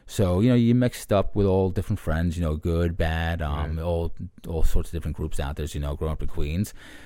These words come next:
Speaker 1: But, um, everything you do is an experience. And, you know, that's where I kinda learned. I sat back there, like, like I said, I stood in the game, picked up different traits, you know, picked up different things, and, you know, built my instincts. Uh, you know,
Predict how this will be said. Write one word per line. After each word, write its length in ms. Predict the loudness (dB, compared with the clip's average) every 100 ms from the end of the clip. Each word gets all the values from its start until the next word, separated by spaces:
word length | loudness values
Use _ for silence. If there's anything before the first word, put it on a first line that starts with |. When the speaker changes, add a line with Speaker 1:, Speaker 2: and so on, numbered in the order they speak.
| -20 0
Speaker 1:
But, 160 | 2 4
um, 120 | 2 0
everything 400 | 0 2 2 2
you 100 | 2
do 260 | 2 4 4
is 100 | 0
an 60 |
experience. 600 | -2 2 2 0 -2 -8 -8
And, 400 | -6 -4 -4 -4
you 120 | -4
know, 200 | -2 -2
that's 280 | -2 2 6
where 200 | 6 6
I 40 | 2
kinda 240 | -2 -2
learned. 300 | 0 0 0
I 60 | -6
sat 280 | -6 -8 -6
back 260 | -8 -8
there, 160 | -8 -6
like, 260 | -8 -10
like 120 | -12 -12
I 40 |
said, 220 | -8 -6
I 40 | -6
stood 200 | -8 -8
in 60 |
the 60 | -8
game, 320 | -8 -6 -4
picked 240 | 4 4 4
up 120 | -6
different 260 | -8 -8
traits, 480 | -8 -8 -8 -10 -10
you 60 | -8
know, 100 | 4
picked 220 | 4 4
up 80 | -4
different 280 | -8 -10 -8
things, 360 | -6 -6 -6
and, 200 | -8 -8
you 80 | -8
know, 80 | -6
built 200 | -2 -2
my 160 | -2
instincts. 560 | -6 -10 -6 -6 -6 -4
Uh, 160 | -6 -6 -12 -18 -20 -20 -12
you 80 | -6
know, 280 | -4 -4